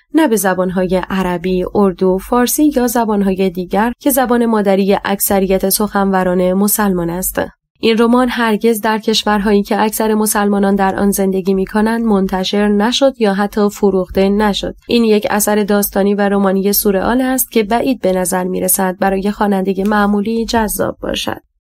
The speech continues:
باور بسیاری از مسلمانان در خاورمیانه این است که هر کشوری قوانینی دارد که هر گونه نشریه یا سخنی را که هدفش تمسخر یا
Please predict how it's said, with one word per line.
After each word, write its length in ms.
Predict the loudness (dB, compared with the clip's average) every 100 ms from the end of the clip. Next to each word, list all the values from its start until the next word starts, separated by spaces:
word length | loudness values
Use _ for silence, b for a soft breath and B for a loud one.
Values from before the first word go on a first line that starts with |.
| 0
باور 440 | 2 4 4 4
بسیاری 540 | 2 2 2 2 4
از 200 | 2 0
مسلمانان 640 | 0 0 0 2 2 0 0
در 200 | 0 -2
خاورمیانه 840 | 0 0 0 2 2 2 2 2
این 280 | 0 0 0
است 300 | 0 -2 -2
که 100 | -2
هر 160 | 0 0
کشوری 560 | 0 -4 -2 0 0
قوانینی 600 | 0 0 2 2 2 2
دارد 380 | 2 2 2 0
که 120 | -2
هر 260 | -2 0 0
گونه 240 | 2 2
نشریه 640 | 2 2 0 -2 -2 0 2
یا 120 | 0
سخنی 500 | 0 -2 -2 0 2
را 140 | 0 -2
که 140 | -2
هدفش 560 | -2 -2 -2 0 -2 -2
تمسخر 640 | 0 0 0 -2 0 0
یا 220 | 0 -2